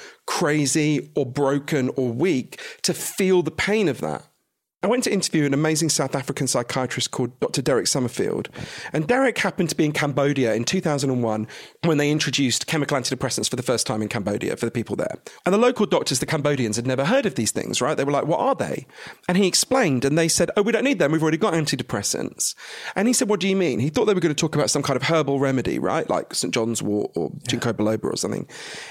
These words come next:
Speaker 1: Instead, they told him a story. There was a farmer in their community who worked in the rice fields. And one day he stood on a landmine and he got his leg blown off.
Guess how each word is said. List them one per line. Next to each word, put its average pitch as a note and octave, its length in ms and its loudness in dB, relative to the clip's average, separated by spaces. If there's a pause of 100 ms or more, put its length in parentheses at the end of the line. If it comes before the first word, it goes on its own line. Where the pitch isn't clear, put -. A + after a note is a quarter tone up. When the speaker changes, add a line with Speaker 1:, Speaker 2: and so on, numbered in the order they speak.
(140)
Speaker 1:
Instead, D4 380 2
they A3+ 100 2
told E3+ 240 2
him E3+ 80 2
a C#3 60 0
story. A#2 640 0 (560)
There D#3 140 4
was D#3+ 160 4
a F#3 80 2
farmer A#3+ 380 2
in F3+ 80 2
their D3+ 100 2
community C3+ 540 0
who A#2+ 100 0
worked B2 240 0
in B2+ 60 2
the A#2+ 80 2
rice A#2 280 0
fields. - 600 -2 (360)
And D#3+ 160 0
one A3 220 4
day D#3+ 200 4
he D#3 100 2
stood D#3+ 260 0
on D3+ 100 2
a C#3+ 60 2
landmine B2+ 540 2
and A2+ 80 0
he - 20 0
got - 140 -2
his G#2+ 100 -2
leg A2+ 160 -2
blown G2 180 -4
off. - 280 -10